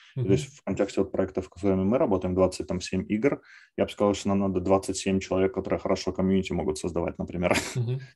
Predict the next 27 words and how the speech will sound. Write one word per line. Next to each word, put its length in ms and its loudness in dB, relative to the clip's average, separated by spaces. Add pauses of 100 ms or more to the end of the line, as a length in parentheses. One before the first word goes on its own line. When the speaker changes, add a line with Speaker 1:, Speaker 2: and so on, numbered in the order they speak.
(320)
Speaker 1:
Э, 260 0
и 220 4
то 100 0
есть 140 0
вот 100 -4
это 320 2
один 360 0
пример, 300 2
где 160 -2
можно 460 0 (560)
запросто 460 2
прийти 340 0
и 140 0
сказать: 340 0
"Ну 60 4
вот 140 2
я 300 6
учусь 340 0
комьюнити 400 0
делать, 240 2
или 80 2
я 80 2
умею 320 2
комьюнити 420 2
делать, 240 -2
хочу 240 -4
помочь", 560 -2